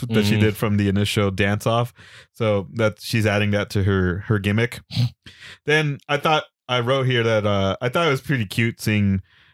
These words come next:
Speaker 1: uh, Missus Punk come out, <laughs> come down to ringside as Punk is doing commentary, just 'cause, you know, it's cute. <laughs>
Speaker 2: Are they dating at this? Like, does
Speaker 1: I don't
Speaker 2: anyone even know when they started dating? They just got
Speaker 1: I
Speaker 2: married. <laughs> Like,
Speaker 1: I know.
Speaker 2: it's like,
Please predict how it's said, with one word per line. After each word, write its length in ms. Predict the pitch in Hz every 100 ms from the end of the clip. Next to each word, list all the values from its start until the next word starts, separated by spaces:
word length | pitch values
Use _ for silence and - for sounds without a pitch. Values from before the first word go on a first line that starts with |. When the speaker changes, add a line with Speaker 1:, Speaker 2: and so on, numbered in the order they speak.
| _
Speaker 1:
uh, 440 | 92 92 90 90 85
Missus 380 | 110 117 110 107
Punk 300 | - 107 -
come 180 | 113
out, 160 | 107 -
<laughs> 120 | 123
come 160 | 127 123
down 180 | 120 117
to 60 | 110
ringside 480 | 110 110 113 107
as 400 | 101 107 107 101
Punk 280 | - 113 104
is 100 | 107
doing 200 | 110 104
commentary, 640 | 98 107 110 117 123 135 139 - - _
just 160 | - 107
'cause, 200 | 113 107
you 80 | 175
know, 200 | 80 92 143 - _ _ _ -
it's 160 | 175 -
cute. 220 | 170 - 135
<laughs> 100 | 185
Speaker 2:
Are 160 | 160 131
they 120 | 320
dating 400 | 147 120 320 349
at 100 | 359
this? 120 | 359 -
Like, 180 | - 240 - -
does 140 | 117
Speaker 1:
I 100 | 113
don't 80 | -
Speaker 2:
anyone 200 | 415 427
even 260 | 330 135 95
know 140 | 95
when 140 | 311 311
they 80 | 311
started 340 | - 339 269
dating? 260 | 247 349 359
They 180 | - 120
just 140 | 131
got 200 | 135 135
Speaker 1:
I 40 |
Speaker 2:
married. 420 | 123 160 117 85 95
<laughs> 40 |
Like, 180 | 113 120
Speaker 1:
I 120 | 117 120
know. 360 | 131 117 104
Speaker 2:
it's 100 | 117
like, 100 | 240